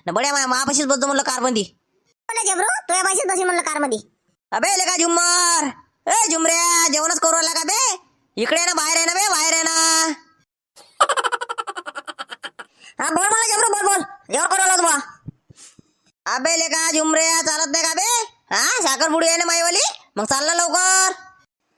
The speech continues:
Speaker 2: अबे तर लेका झुमऱ्या, आताच मला आंघोळ झाली, न जेवण करायला बसलोच होतो. आता अर्ध जेवण झालं नाही तर तुला आवाज दिला,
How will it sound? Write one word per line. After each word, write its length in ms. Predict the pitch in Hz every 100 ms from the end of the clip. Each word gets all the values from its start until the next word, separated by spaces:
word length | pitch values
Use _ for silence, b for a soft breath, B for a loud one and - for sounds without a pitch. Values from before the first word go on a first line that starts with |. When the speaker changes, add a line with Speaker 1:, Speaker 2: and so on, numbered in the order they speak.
| _ -
Speaker 2:
अबे 260 | 277 320 381
तर 120 | 403
लेका 200 | 403 427
झुमऱ्या, 340 | 392 392 403
आताच 200 | 381 415
मला 220 | 415 415
आंघोळ 180 | 349 381
झाली, 360 | 370 427 571 302
न 120 | 254
जेवण 160 | 330 381
करायला 260 | 403 415
बसलोच 300 | 427 494 494
होतो. 460 | 466 440 453 - -
आता 180 | 320 320
अर्ध 120 | 349
जेवण 240 | 370 392
झालं 160 | 311 359
नाही 120 | 381
तर 60 | 349
तुला 200 | 427 453
आवाज 140 | 427
दिला, 280 | 415 427